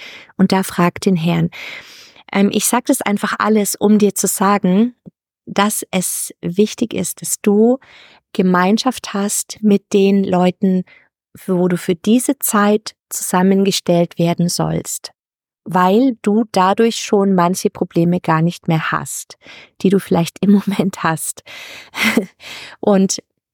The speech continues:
äh, da lohnt es sich wirklich, ähm, zu suchen, zu fragen, zu beten, zu gucken, wo wäre denn ein Ort, wo ich mich zu Hause fühle, wo ich merke, ja, da ist eine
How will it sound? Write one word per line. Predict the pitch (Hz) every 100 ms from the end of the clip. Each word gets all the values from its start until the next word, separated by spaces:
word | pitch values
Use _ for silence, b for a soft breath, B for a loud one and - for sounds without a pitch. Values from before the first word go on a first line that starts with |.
| _
äh, | - 190
da | 196
lohnt | 214 202 233 262
es | -
sich | 220 -
wirklich, | 269 214 190 - -
ähm, | 190 190 190
zu | - 208
suchen, | - 240 247 226
zu | -
fragen, | - - 202 208 214
zu | - -
beten, | 214 220 - 208 202 202 _
zu | - 202
gucken, | - - - 220 208 214 - _ _ _ _ _ _ _ _ _
wo | 185 226 -
wäre | 208 233
denn | 233 233 240
ein | - 185 -
Ort, | 180 185 285 - - B B B B B -
wo | 208 220 226
ich | - 220 - - - _ _ _ _ -
mich | 208 214 -
zu | 240 220
Hause | 294 330 185
fühle, | - - 185 180 180
wo | 196
ich | 202 -
merke, | 202 226 247 -
ja, | 220 233 277
da | 202 220 254 262 262 -
ist | -
eine | - 190